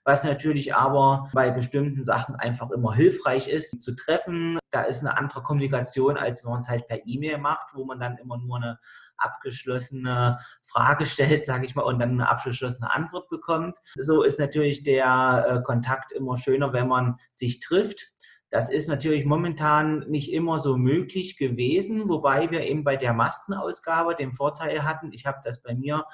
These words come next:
aus dem Büro heraus über den Balkon gemacht. Ich habe in, im Parterrenbereich einen Balkon, da hatte man automatisch den Sicherheitsabstand und,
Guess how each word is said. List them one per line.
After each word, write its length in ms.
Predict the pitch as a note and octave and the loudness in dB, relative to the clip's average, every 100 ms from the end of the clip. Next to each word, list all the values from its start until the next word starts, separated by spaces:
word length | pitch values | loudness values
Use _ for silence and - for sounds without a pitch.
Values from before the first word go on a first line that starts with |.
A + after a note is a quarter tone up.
| - - | -20 -8
aus 180 | - B2 | -2 -2
dem 160 | C3+ B2 | -2 -2
Büro 340 | A2+ B2+ D3 | 0 2 2
heraus 380 | E3+ D#3 C#3+ D#3 | 2 2 0 0
über 160 | C#3 C3+ | -2 -2
den 80 | |
Balkon 420 | - G#2+ - D3+ D#3+ | 0 0 2 0 0
gemacht. 280 | A2+ C#3+ - | -2 -4 -6
Ich 60 | |
habe 140 | C3 B2+ | -8 -6
in, 180 | C3+ B2 | -8 -8
im 320 | B2+ B2+ B2 | -6 -4 -2
Parterrenbereich 960 | A#2+ A2+ C#3+ D#3 F#3+ F3 D3 D3 E3 - | -2 0 -2 -2 -4 -2 0 0 0 -4
einen 200 | B2+ B2 | -4 -4
Balkon, 600 | A2+ - C#3 E3+ A3+ - - - - - | -6 -4 -2 -2 -4 -8 -16 -20 -12 -6
da 140 | B2+ | -2
hatte 180 | C3+ D#3+ | -2 -2
man 160 | D3 | -2
automatisch 580 | B2 C3+ C#3 B2 A#2+ D3+ | 0 0 2 4 2 2
den 180 | - A#2+ | -2 -4
Sicherheitsabstand 1200 | C#3 G3 F#3+ G3 G3 - E3+ - - G3+ C4 - _ | -2 -2 0 0 -2 -6 -10 -8 -4 -4 -4 -10 _
und, 460 | - E3 E3 E3+ | -4 -2 -2 -4